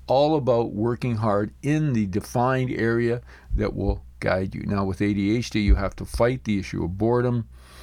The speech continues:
lack of stimulation and excitement. And that's a strategy you're going to have to work on based on the type of A D H D you have and the structure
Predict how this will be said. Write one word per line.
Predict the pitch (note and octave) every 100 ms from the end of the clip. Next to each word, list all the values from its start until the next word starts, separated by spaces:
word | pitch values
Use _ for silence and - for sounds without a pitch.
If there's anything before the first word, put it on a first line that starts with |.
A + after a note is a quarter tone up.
| - -
lack | - G2+ G2 -
of | F2+
stimulation | - A#2+ G#2 G2 A2+ B2+ - B2 A2
and | F2+
excitement. | D2 - C3 C3 B2+ B2 A2+ - - - - - - - -
And | G2
that's | G#2 A2 -
a |
strategy | A#2 - D#3+ F#3+ F#3 A2+ A#2+
you're | A2+ A#2
going | A#2 A2+
to | G#2
have | G2+ G2
to | G#2+
work | G#2 C3+ C#3
on | C3+ B2
based | G2+ A2+ A#2+ A#2
on | - G2+
the | F2+
type | - - E3+ E3+
of | D3
A | C3+ B2
D | A#2 A2+
H | A2
D | -
you | G#2 G2
have | F#2+ F#2+ A2 G#2
and | F#2 F#2+
the | F2+
structure | - - C3 A#2+ - A#2+ A#2